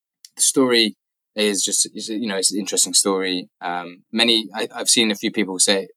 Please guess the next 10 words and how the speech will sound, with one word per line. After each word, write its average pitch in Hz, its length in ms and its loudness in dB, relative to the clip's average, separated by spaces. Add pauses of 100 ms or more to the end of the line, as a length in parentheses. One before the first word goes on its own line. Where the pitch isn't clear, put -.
it - 60 -20 (180)
feels 101 240 0
like 92 200 -6
a 87 60 -6 (140)
Clint 98 280 0
Eastwood 95 300 -2
film, 92 400 -4
which - 300 -4 (420)
I 92 80 -2
would 92 180 2